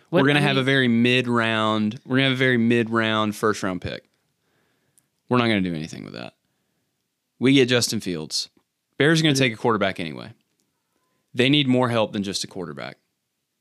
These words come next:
Speaker 2: They're probably gonna get a s-, like, a stud wide receiver too. They can use that pick to get a good linebacker, a good offensive lineman, maybe a pass rusher if they want.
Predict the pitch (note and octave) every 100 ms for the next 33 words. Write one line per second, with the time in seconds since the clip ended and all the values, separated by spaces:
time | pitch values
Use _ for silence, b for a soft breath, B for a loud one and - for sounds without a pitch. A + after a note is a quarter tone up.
0 | _ _ _ _ _ _ _ _ - A#2+
1 | A2+ C#3+ B2+ A#2+ A2+ G#2+ - A#2 F#2+ F#2
2 | - A2 G#2 G2+ F#2 F2+ G#2+ F2 F2 F2+
3 | D#2+ G#2+ A#2 A#2 C3+ C#3 C3 - B2+ G#2
4 | G2+ G#2+ F#2+ - - G2+ G2 F2+ A2 B2
5 | B2 A#2 A2+ G#2+ A#2 G#2 F#2+ G2+ F2+ -
6 | G2+ G2+ G2+ F2+ G#2 G#2 G#2 G#2 G2 G2+
7 | F2+ - G2 G2 - F#2+ - F#2 F2+ F#2
8 | F#2 F2+